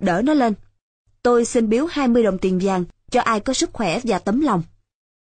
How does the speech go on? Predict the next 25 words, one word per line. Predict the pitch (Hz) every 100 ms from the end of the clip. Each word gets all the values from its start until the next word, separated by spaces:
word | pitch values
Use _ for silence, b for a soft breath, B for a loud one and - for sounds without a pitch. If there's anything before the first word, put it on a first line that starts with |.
| _ _ _ _ _ _ _ _ -
"Phải | 185
một | 233 180
con | 214 202
người | 180
khủng | 165 175 226
khiếp | - 339 311
mới | 240 254
dùng | 202 165
lưng | 208 220
nâng | 233 240
nổi | 202 208
một | 247 -
chiếc | 294
xe | 269
như | 220 220
thế," | 214 220 330 - _ _ _ -
Javert | - 196 190 185 -
nói. | 170 180 269 _ _ _ _ _ _ _
Rồi | - 196 180
nhìn | 175 175 196
đăm | 233
đăm | 247 233 208
vào | 185
ông | 202 208
Madeleine, | 214 202 202 202 190